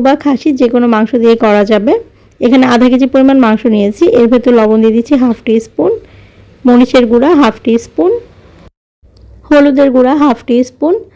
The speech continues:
ধনিয়া গুঁড়া হাফ টি স্পুন, গরম মশলা গুঁড়া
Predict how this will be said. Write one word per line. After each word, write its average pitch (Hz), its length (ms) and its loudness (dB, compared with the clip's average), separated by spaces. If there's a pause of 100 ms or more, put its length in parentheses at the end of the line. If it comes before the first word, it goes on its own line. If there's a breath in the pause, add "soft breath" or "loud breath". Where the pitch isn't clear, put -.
(240 soft breath)
ধনিয়া 233 440 2
গুঁড়া 226 260 2
হাফ 226 240 -2
টি 226 100 -2 (120)
স্পুন, 330 300 -4 (960)
গরম 240 260 2
মশলা 262 340 0
গুঁড়া 254 180 0